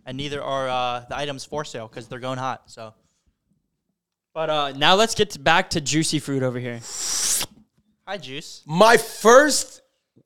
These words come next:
Speaker 3: <sighs> no, I, I can't believe I'm about to say this. Okay. I even made a promise with her, bro. This was years ago. All right, let me go ahead and, uh, break this down, man.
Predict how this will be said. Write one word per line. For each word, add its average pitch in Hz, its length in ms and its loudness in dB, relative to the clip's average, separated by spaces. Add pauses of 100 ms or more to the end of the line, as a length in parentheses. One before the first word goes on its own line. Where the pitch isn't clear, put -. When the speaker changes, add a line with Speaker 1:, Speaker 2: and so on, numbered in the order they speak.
(100)
Speaker 3:
<sighs> - 40 -16 (2000)
no, 139 400 2
I, 156 140 -2 (140)
I 170 140 4
can't 175 220 2
believe 165 160 0
I'm 139 100 -4
about 131 120 2
to 120 60 -2
say 139 200 0
this. 123 200 -6
Okay. 131 320 -4 (480)
I 202 140 8
even 220 180 4
made 185 120 4
a 143 40 2
promise 160 440 2
with 127 120 -2
her, 113 140 -2
bro. 113 280 -6
This 143 240 -6
was 131 200 -6
years 131 480 0
ago. 117 220 -2
All 113 100 -2
right, 120 160 4
let 135 120 -2
me 156 100 -4
go 143 120 2
ahead 131 200 -2
and, 117 200 -6
uh, 110 140 -10 (600)
break 123 220 -4
this 107 160 -10
down, 104 300 -10
man. 98 320 -16